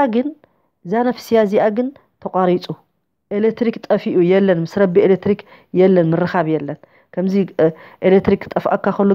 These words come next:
ግብ ዝብል ፅልምተካ ከምኡ ኮይና ማለት እዩ እዛ ነፍሲ እዚኣ። ኢላ እንታይ እዚኣ ትኽተል?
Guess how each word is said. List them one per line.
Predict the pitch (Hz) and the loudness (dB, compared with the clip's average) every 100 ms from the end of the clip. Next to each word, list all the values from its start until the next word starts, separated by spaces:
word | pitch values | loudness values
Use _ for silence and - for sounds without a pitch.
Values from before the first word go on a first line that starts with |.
| 175 | 0
ግብ | - 254 - | -2 -2 0
ዝብል | 170 180 175 | 2 2 0
ፅልምተካ | 175 180 190 185 202 208 | -2 0 0 2 0 -2
ከምኡ | 240 - 170 | -2 -2 -2
ኮይና | - 151 151 | 0 0 0
ማለት | 135 131 | -2 -6
እዩ | - | -8
እዛ | 147 | -6
ነፍሲ | 143 147 - | -6 -6 -12
እዚኣ። | 156 - - _ _ _ _ _ _ _ _ _ _ _ _ - | -12 -12 -12 _ _ _ _ _ _ _ _ _ _ _ _ -4
ኢላ | 196 202 | 0 0
እንታይ | 175 190 | -2 0
እዚኣ | 190 180 180 | 0 0 -2
ትኽተል? | - 208 - 269 | -2 -8 -2 -2